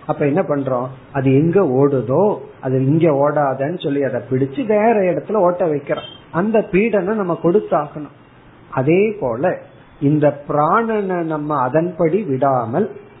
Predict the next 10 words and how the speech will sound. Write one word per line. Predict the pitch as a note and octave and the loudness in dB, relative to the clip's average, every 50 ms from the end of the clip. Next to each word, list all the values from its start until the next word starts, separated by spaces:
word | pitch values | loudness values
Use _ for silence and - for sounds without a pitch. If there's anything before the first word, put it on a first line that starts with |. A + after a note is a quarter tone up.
| - - | -4 -2
நம்ம | F3 G#3+ A#3 C#4 D#4 D4 | 0 0 0 0 0 0
அதை | B3+ A3+ G3 F3 - | 0 0 0 -2 -2
பிடிச்சு | - F3+ E3 D#3 D#3 D#3 - - - C#4 B3 | 0 -2 0 0 -2 -4 -6 -6 -4 0 0
அதுக்கு | A3 F#3+ F3+ F#3+ F#3 - - F#3 E3+ | 2 2 0 -2 -4 -4 -4 -2 0
ஒரு | F3 E3+ D3+ | 0 0 -2
சிரமத்தை | C3 - D#3+ D3+ C#3+ D#3+ F#3 F3+ F#3 - D#3+ D#3 | -4 -4 -2 -2 -2 -2 -2 -4 -2 -4 -4 -2
கொடுத்து | - E3+ C#3 C3 C3 - - - B3+ F4+ - - - - - | -2 -2 -2 -2 -4 -4 -2 -2 -2 -2 -4 -10 -14 -12 -6
நம்ம | G#3 A3+ G#3+ G3+ G#3+ G3+ | -4 -4 -4 -2 -2 -2
வந்து | G#3 G3+ - A#3 | -2 -2 -4 -4
கட்டுப்படுத்துறோம். | - G#3+ G3+ - G#3 G#3 G3+ F3+ D#3+ D#3+ - - E3 D#3+ - | -4 -2 0 -2 -2 0 -2 -4 -4 -6 -6 -4 -6 -6 -6